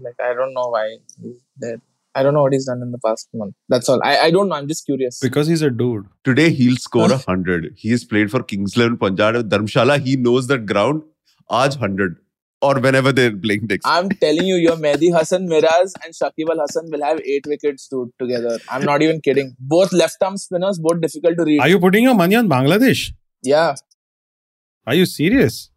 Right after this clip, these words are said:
Speaker 3: Ooh.
Speaker 1: Yeah.
Speaker 2: This is the defending champions you're talking about.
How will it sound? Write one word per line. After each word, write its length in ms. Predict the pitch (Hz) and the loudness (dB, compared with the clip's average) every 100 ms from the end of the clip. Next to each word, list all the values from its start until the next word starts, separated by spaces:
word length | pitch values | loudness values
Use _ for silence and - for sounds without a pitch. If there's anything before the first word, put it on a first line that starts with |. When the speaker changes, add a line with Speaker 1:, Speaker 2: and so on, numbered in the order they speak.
| - | -16
Speaker 3:
Ooh. 320 | 98 82 82 | -12 -10 -6
Speaker 1:
Yeah. 280 | 127 135 143 - _ _ _ _ - | 0 0 0 -6 _ _ _ _ 0
Speaker 2:
This 200 | 139 151 | 2 6
is 100 | 208 | 4
the 80 | |
defending 480 | 208 160 156 180 247 | 4 4 4 6 6
champions 420 | 226 147 151 226 247 | 6 4 4 4 4
you're 80 | 240 | 4
talking 340 | 143 131 233 | 2 2 2
about. 360 | 226 160 113 | 4 2 0